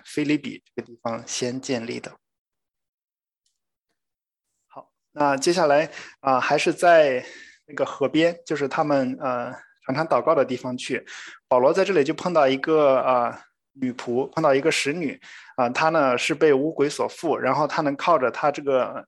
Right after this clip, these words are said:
因，因为她被污鬼所附，所以她可以用法术叫她的主人们得财力。但是这个，呃，使女她就一直跟着，一，一连多日在，呃，保罗他们旁边喊叫，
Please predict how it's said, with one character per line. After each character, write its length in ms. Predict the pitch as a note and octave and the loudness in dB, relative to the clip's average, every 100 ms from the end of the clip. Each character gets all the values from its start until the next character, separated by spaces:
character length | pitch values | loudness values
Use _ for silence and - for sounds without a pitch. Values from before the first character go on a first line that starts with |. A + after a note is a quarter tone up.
| _ | _
因， 220 | F#3+ F#3 | -8 -6
因 120 | E3+ G3 | -2 0
为 120 | D#3+ | 2
她 160 | - | 2
被 120 | D#3+ D3 | 4 2
污 200 | B2+ C#3+ | 2 -2
鬼 160 | D3 | -2
所 180 | C#3+ A#2 | -2 -6
附， 180 | - B2+ | -6 -6
所 160 | C#3+ | 0
以 60 | C#3 | 0
她 160 | C3+ C#3 | 0 -4
可 160 | C#3+ | -2
以 80 | C#3 | -4
用 160 | D#3 D3 | -4 -6
法 260 | - A2 G#2+ | -2 -2 -2
术 360 | - D3+ G#2 - - - | -8 -8 -8 -16 -20 -12
叫 140 | - C#3+ | 0 2
她 100 | D3 | 4
的 120 | C3+ | 2
主 180 | - A#2+ | 0 -2
人 160 | A#2 | -2
们 240 | B2+ C3+ A#2+ | 0 -2 -2
得 160 | B2 | -2
财 320 | C3+ - A2 A2 | -2 0 -2 -2
力。 300 | C#3+ A2 _ _ _ _ _ _ _ - _ - | -6 -8 _ _ _ _ _ _ _ -16 _ -2
但 100 | D#3+ | -2
是 80 | |
这 140 | D#3+ F3 | 2 4
个， 240 | D#3+ C#3 - - - _ | 4 2 -4 -18 -20 _
呃， 160 | C#3 C3 | 0 2
使 180 | - | -2
女 160 | E3+ C#3 | -2 -2
她 100 | C#3+ | -2
就 280 | D#3 C#3+ - | -2 -2 -4
一 100 | G#3+ | -10
直 160 | C#3+ C#3 | -6 -2
跟 240 | D#3 D3+ | -2 2
着， 140 | C#3+ | 0
一， 140 | D3 E3 | 0 -4
一 240 | G3 F#3+ | -4 0
连 200 | F3 C3+ | 2 2
多 240 | C#3 E3+ E3+ | 0 2 2
日 300 | F3 C#3+ B2 - - _ - | 0 -2 -6 -12 -20 _ 0
在， 360 | D#3+ C#3 B2+ | 2 4 2
呃， 360 | A#2 B2 A#2+ B2+ - _ | 0 -4 -4 -8 -14 _
保 100 | B2 | 0
罗 160 | A#2+ C3 | 0 -2
他 140 | D3+ | -4
们 100 | C#3+ | -6
旁 180 | C3+ B2+ | -4 -2
边 160 | C#3 | 0
喊 280 | D3+ A#2+ G#2+ | 0 -4 -8
叫， 280 | D3 D3+ | -2 -2